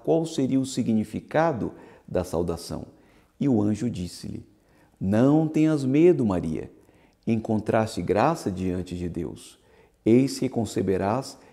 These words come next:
e darás à luz um filho." Encontrar graça diante de Deus, conceber e dar à luz um filho. Dar à luz um filho é sinal de alegria.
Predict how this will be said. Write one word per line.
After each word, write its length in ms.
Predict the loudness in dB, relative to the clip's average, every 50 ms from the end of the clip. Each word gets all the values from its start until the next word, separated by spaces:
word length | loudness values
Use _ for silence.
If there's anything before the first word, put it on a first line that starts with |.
| _ _ _
e 80 | -2 0
darás 400 | 2 2 2 2 2 0 0 0
à 60 | -2
luz 340 | -2 0 -2 -2 -2 -2 -4
um 120 | -6 -6
filho." 400 | -8 -10 -10 -10 -8 -10 -10 -14 -20 -20 _ _ _ _ _ _ _ _ _ _ _ _ _ _ -2
Encontrar 640 | -2 -2 -2 -2 -2 -2 0 0 0 -2 -2 -2 -4
graça 460 | -4 -4 -4 -4 -4 -6 -6 -4 -4
diante 460 | -4 -2 -2 -2 -4 -4 -6 -8 -8
de 20 |
Deus, 460 | -6 -4 -4 -6 -6 -8 -12 -18 -20 -20 _ _ _ _ _ _ _ _
conceber 800 | -10 -8 -8 -8 -4 -4 -4 -2 -2 0 0 0 0 -2 -4 -8 -14 -20 -20 _ _ -6
e 80 | -6 -4
dar 240 | -2 -2 -2 -2
à 20 | -2
luz 300 | -2 -2 -4 -4 -4 -6
um 100 | -8 -8
filho. 380 | -10 -10 -10 -10 -10 -10 -12 -16 _ _ _ _ -20 -20 _ _ _ -8
Dar 240 | -4 0 2 2 4
à 40 |
luz 240 | 4 4 2 0 0
um 100 | -2 -6
filho 400 | -6 -4 -4 -2 -2 -2 -2 -2 -2
é 100 | -4 -4
sinal 400 | -4 -4 -4 -4 -2 -2 -2 -2
de 80 | -2 -2
alegria. 500 | -2 -2 -2 -2 -2 -4 -4 -6 -8